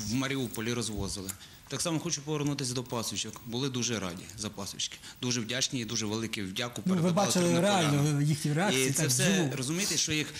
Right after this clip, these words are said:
Speaker 1: здивувало, як це так, пасочки. Вони не розраховували. Питаємось, «Хлопці, а як ви паску будете проводити?» Ну, ми приїхали, не казали, що ми пасочку привезли. «Як ви будете паску проводити?» Там ми думаємо, може, якийсь, десь купимо якийсь хлібець, підемо, капелан посвятить і все.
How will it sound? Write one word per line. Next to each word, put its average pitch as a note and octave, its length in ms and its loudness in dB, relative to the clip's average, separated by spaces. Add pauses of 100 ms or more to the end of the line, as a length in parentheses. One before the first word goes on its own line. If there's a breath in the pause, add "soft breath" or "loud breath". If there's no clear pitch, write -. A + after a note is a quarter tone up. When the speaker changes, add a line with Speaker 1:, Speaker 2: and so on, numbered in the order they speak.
(220 loud breath)
Speaker 1:
здивувало, C3 680 0
як B2+ 220 -2
це B2 80 -4
так, A2 260 -6 (100)
пасочки. D3 380 -2
Вони D3+ 180 2
не E3+ 80 2
розраховували. D#3 460 0
Питаємось, B2 280 -2
«Хлопці, C3+ 240 -4
а C3 40 0
як D3 120 -4
ви E3+ 60 -4
паску - 320 -4
будете G2+ 220 -4
проводити?» F#2+ 460 -4
Ну, G3 200 -2
ми G#2 220 0
приїхали, C#3 320 -4
не A2+ 60 -4
казали, F#3 220 -2
що B2+ 120 0
ми G#2+ 80 0
пасочку - 520 -6
привезли. F2+ 360 -6 (340 loud breath)
«Як C3+ 140 -4
ви D#3+ 60 -4
будете C#3 260 -2
паску G#2 340 -4
проводити?» G2+ 500 -8 (180 loud breath)
Там F3 200 -4
ми E3 100 -2
думаємо, C#3 520 0
може, B2 240 0
якийсь, A2 360 -2 (180)
десь A#2+ 260 -2
купимо A#2+ 300 -2
якийсь G2+ 220 -2
хлібець, D3 440 -4
підемо, A2+ 480 -2 (760)
капелан C#3 460 -2
посвятить A#2+ 480 -2
і A2 60 -4
все. G2 260 -2